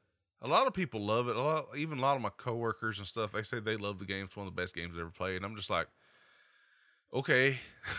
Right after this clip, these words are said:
It's, honestly, uh, I don't think it's one of the best. It's, it's good. I felt like they wanted to make Doom Eternal an adventure game. Like, it feels like Elder Scrolls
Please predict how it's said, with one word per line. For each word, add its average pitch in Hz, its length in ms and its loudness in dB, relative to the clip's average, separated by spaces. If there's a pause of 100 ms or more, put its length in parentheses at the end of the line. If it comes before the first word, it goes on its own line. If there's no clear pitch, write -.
(1160)
It's, 135 240 -2 (560)
honestly, 202 760 6
uh, 113 420 6 (520)
I 139 60 4
don't 175 160 2
think 190 140 4
it's - 220 0 (220)
one 143 160 0
of 127 60 2
the 113 40 0
best. 120 360 4
It's, 127 220 -6
it's - 180 -4
good. 113 360 6 (1800)
I 143 140 8
felt - 560 2
like 185 420 6
they 165 200 2
wanted 147 520 2
to 127 60 2
make 127 340 4
Doom 143 300 4
Eternal 120 400 2
an 101 80 4
adventure 95 460 -4
game. 65 240 -6 (100)
Like, 98 220 0
it 147 160 -2
feels 202 340 2
like 139 220 4
Elder 190 260 4
Scrolls 156 880 0